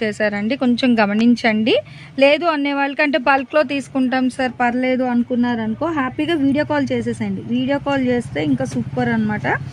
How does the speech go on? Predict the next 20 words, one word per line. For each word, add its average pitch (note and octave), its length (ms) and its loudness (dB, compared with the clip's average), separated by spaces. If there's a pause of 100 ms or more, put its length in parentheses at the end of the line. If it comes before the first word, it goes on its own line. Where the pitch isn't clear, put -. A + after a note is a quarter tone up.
(360)
అంటే, D#4+ 160 0
బల్క్‌లో C#4 520 2
తీసుకు-, B3+ 400 -4
అవ్వ, F3+ 340 -4
ఎంత F3+ 200 -2
బాగుందో, G3 320 0
ఇంక్ G#3 280 4
బ్లూకి A#3 340 4
పింక్, G#3+ 420 2
gap A3+ 380 2
border F#3 320 0
style, E3+ 400 -2
grey A3 180 4
color A3+ 380 2
with, G3 500 0 (500)
అంటే, C4 160 4
అక్కడ E4 180 2
మనకి D#4+ 220 0
birds A#3+ 380 2
with D4+ 180 -2